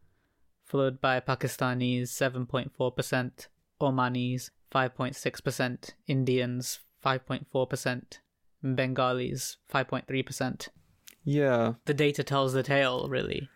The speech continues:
Speaker 1: of additional stress-related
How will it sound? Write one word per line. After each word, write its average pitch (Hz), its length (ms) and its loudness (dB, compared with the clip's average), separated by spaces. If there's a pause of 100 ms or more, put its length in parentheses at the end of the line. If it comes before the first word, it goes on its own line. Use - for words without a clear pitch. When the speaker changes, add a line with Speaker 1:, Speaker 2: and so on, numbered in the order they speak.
(120)
Speaker 1:
of - 460 -6 (380)
additional 127 640 0
stress-related - 1700 -2